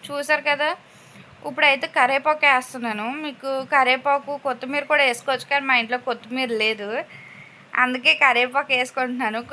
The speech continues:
రెండు వేసుకుంటే కాంబినేషన్ చాలా బాగుంటుంది, చాలా టేస్టీగా కూడా ఉంటుంది కొత్తిమీర వేసుకున్నప్పుడు. కరివేపాకు కూడా వేసుకొని కొంచెం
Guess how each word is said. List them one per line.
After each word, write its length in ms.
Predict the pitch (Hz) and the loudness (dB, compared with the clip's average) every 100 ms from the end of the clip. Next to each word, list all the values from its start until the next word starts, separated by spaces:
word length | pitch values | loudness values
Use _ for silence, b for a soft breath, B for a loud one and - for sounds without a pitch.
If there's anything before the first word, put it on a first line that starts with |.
| 294 | 0
రెండు 200 | 247 247 285 | 0 4 4
వేసుకుంటే 420 | 285 285 285 269 302 | 4 2 -4 -4 0
కాంబినేషన్ 560 | 269 226 240 262 277 277 277 | 4 4 2 -2 -2 -6 0
చాలా 240 | 247 233 240 | 2 2 2
బాగుంటుంది, 540 | 247 233 247 233 208 220 277 247 | 2 2 2 -2 -2 -2 -4 -4
చాలా 280 | 240 220 254 254 | -2 2 2 2
టేస్టీగా 440 | 240 226 247 247 269 262 | 0 0 -4 -6 -4 -2
కూడా 140 | 247 240 | 0 -2
ఉంటుంది 220 | 226 220 226 | -4 -6 -6
కొత్తిమీర 340 | 208 220 240 220 | -8 -6 -2 -2
వేసుకున్నప్పుడు. 600 | 214 233 220 208 202 220 381 - B B B B - 247 | -4 -6 -4 -6 -6 -6 -6 -8 B B B B -2 2
కరివేపాకు 440 | 240 262 277 294 | 4 2 0 0
కూడా 120 | 294 285 | 2 2
వేసుకొని 340 | 285 285 311 302 302 | 0 -2 -6 -4 -6
కొంచెం 240 | 269 277 | -6 -2